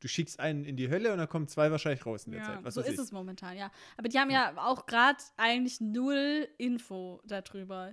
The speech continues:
Speaker 2: Sie wollen ja eigentlich auch nur diesen einen Dämon,
Speaker 1: <laughs>
Speaker 2: haben, kennen sich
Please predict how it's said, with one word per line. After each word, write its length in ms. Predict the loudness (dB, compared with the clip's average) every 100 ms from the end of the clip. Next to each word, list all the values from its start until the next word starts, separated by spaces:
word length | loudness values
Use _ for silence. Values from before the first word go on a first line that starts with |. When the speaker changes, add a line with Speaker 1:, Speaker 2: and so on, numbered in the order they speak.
| -12
Speaker 2:
Sie 240 | -4 2
wollen 240 | 6 8 6
ja 120 | 6
eigentlich 220 | 4 4
auch 100 | 0
nur 140 | 0 0
diesen 280 | -4 -8 4
einen 340 | 8 8 6 4
Dämon, 720 | 2 2 0 -2 -2 -6 -8 -18 -20 _ -20
Speaker 1:
<laughs> 720 | -20 -20 -20 -20 _ -14 2
Speaker 2:
haben, 320 | 10 10 8 -4 -14 -12 -2
kennen 280 | 6 8 8
sich 180 | 2